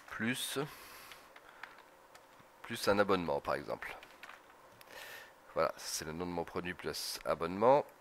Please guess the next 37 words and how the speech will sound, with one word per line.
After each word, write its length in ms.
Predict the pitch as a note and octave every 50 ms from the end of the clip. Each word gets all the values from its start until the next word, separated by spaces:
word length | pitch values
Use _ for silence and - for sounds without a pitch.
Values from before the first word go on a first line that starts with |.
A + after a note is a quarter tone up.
| - - - - -
Je 160 | - - F2+
vais 240 | D#2+ E2+ E2+ E2 - - - - - - - - - - - - - - - - -
définir 680 | - D2+ - - - D2+ E2 D#2+ D#2+ E2+ E2+ E2 - - - - - - - - - - - - - - -
un 80 | - -
prix 400 | - - - - F#2 F2+ E2+ E2 - - - - - - - - - - - - - - -
de 80 | E2+
vente 320 | E2 D#2+ F#2 F2+ F2+ - E2
de 80 | D2+
mon 140 | F2 F2 E2+
produit 400 | - - - F2 D2+ D#2+ F2 F2
à 20 |
mille 220 | D#2+ D#2+ F2+ F2 F2+
euros 340 | F2 E2+ E2+ E2 E2 D#2+ - - - - - - - - - - -
chaque 340 | - - - F2+ E2+ - -
année. 380 | D#2 C#2+ C#2+ D#2 G2 A#2+ D3 - - - - - - - - - -
Je 160 | - - - F#2
vais 160 | F#2 G2 G2
laisser 260 | G#2 G#2 - - A2
ici 260 | G#2+ G2 - - A2
les 120 | G2 F#2+ F2
lois 160 | F#2+ G2 G2
de, 180 | F2 F2+ F2 - - - - - -
d'encaissement 420 | - G2 F2+ - F#2+ - - G2 F#2
des 100 | F2+ F2+
produits. 540 | - - - E2+ D#2 - E2 F#2+ A2+ B2+ - -
On 140 | - D2 E2
a 40 | E2+
vu, 340 | D#2 D#2+ F2 F2 E2+ E2+ D#2+
euh, 100 | C2+ -
par 160 | - F2 D#2+ D2+
ailleurs 400 | D#2 E2+ E2+ F2+ F2 - - - - - - - - - - -
comment 280 | - E2 E2+ F2 F2
on 100 | E2+ E2+
agissait 400 | E2+ E2 - - - - - F#2+
sur 180 | F#2 - - -
ces 220 | - - D2+ E2
éléments-là. 540 | D#2+ D#2 D#2+ D#2 D2 D2+ E2 F#2 A2 C3+